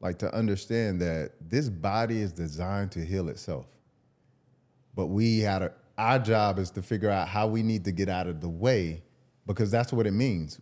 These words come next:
We're in the way when we get disease in the body, in the form of our diet, in the form of how we stress, in the form of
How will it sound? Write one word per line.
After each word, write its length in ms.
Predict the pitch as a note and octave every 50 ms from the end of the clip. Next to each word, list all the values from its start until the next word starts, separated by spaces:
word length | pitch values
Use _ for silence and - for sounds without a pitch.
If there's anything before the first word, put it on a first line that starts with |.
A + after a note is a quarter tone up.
| _ _ -
We're 180 | - G#2 A#2+ B2
in 340 | - - B2+ B2 A#2+ A2 G2
the 100 | G#2 F#2+
way 520 | F#2 F#2 F#2 G#2+ B2 C3 A#2+ G#2 G2 F#2+
when 280 | F#2 F2+ E2+ F#2+ F#2+ F2
we 120 | F2+ G2+
get 220 | F#2+ G2+ G2+ - -
disease 460 | F#2 E2+ D#2+ F2+ G#2 A2 F#2+ D#2+ E2+
in 120 | E2 D2+
the 60 | C#2+
body, 280 | C#2 C2 C2+ G#1+ - - D2 _ _ _ _ _ _ _ _ _ _ _ _ _ _ _ _ _ _ _ _ -
in 80 | A2+ G#2+
the 80 | G#2+ G2
form 280 | - - A#2 A2 G#2
of 140 | G2+ F#2 E2+
our 140 | F2+ E2 D#2+
diet, 580 | D2+ D2 G2+ G#2+ G#2+ G#2 G#2+ G#2+ G#2 G2+ - -
in 120 | F2+ F#2
the 60 | F2
form 360 | E2+ - - A2 G#2 G2+ F#2+ F#2
of 140 | F2 D#2
how 160 | E2+ F#2+ F2+ E2
we 160 | D#2 E2 D#2
stress, 600 | - - - - A#2 A2 G#2+ G#2 G#2+ G2 - -
in 100 | F#2 F#2
the 60 | E2+
form 340 | E2+ - - A2+ G#2 G2+ G2 F2+
of 200 | E2+ E2+ E2